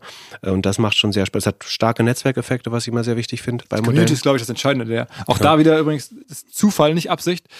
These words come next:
Speaker 2: ähm, der Markus Hallermann, der Gründer, war auch vor, ich hätte gesagt, zwei Jahren mal im Podcast zu Gast und, ähm, ist wirklich eigentlich underreported, eine Firma aus Deutschland, ähm, die weltweit da eine, eine Nische besetzt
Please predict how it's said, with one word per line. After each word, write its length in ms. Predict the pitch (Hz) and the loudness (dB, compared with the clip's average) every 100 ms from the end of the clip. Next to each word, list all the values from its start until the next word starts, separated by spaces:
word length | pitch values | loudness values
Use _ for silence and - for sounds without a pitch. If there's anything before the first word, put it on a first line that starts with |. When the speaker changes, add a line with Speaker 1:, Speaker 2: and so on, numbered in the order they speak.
| - - - | -20 -12 -2
Speaker 2:
ähm, 220 | 139 139 | 0 0
der 160 | 135 127 | 0 2
Markus 380 | 139 143 131 | 0 0 0
Hallermann, 320 | 151 165 170 151 | 2 4 2 0
der 80 | |
Gründer, 280 | 127 143 147 | 0 0 0
war 100 | 127 | -2
auch 120 | 151 | -4
vor, 280 | 139 - 135 _ 147 | -8 -14 -16 _ -20
ich 120 | 160 | -20
hätte 160 | 170 | -14
gesagt, 180 | 127 123 | -12 -12
zwei 360 | - 131 139 143 | -8 -4 -2 0
Jahren 340 | 139 135 147 | 0 0 0
mal 100 | 139 | -2
im 80 | 139 | -2
Podcast 380 | - 170 165 - | -2 -2 -2 -2
zu 80 | 151 | 0
Gast 300 | 165 - - - - _ - - | 0 -2 -14 -20 -20 _ -20 -2
und, 340 | 135 131 131 | 0 2 2
ähm, 320 | 127 123 131 - | 2 2 -2 -8
ist 160 | 156 | -4
wirklich 360 | 151 156 135 - | 0 2 0 -2
eigentlich 360 | 151 143 127 135 - - | -2 0 -2 -8 -18 -2
underreported, 760 | 160 165 139 - 139 165 143 - - | 2 4 4 4 4 4 0 -6 -12
eine 160 | 135 123 _ | -12 -12 _
Firma 320 | - 170 170 | -2 0 0
aus 160 | 143 - | 0 0
Deutschland, 520 | 139 - 160 156 - _ - - - - | 0 2 0 0 -6 _ -20 -20 -20 -8
ähm, 240 | 127 123 113 | -4 -2 -2
die 140 | 123 | 2
weltweit 520 | 123 143 131 127 127 | 2 2 2 0 2
da 180 | 127 123 | 2 2
eine, 180 | 123 120 | 0 -2
eine 200 | 127 117 | -4 -2
Nische 280 | 139 - 160 | 0 0 2
besetzt 500 | 143 170 - - | 2 2 -2 -16